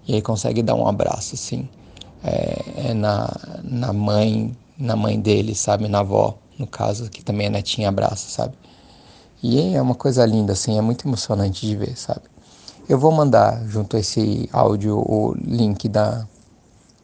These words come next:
da notícia e desse vídeo, assim, que é muito,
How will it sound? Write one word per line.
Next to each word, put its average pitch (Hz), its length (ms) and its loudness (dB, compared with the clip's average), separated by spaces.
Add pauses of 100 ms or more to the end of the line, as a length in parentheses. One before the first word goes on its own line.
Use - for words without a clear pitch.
(100)
da 110 160 4
notícia 107 640 0
e 104 220 0
desse 101 320 -2
vídeo, 101 380 -2
assim, 101 360 -6 (1160)
que - 80 -4
é 120 40 2
muito, 117 640 0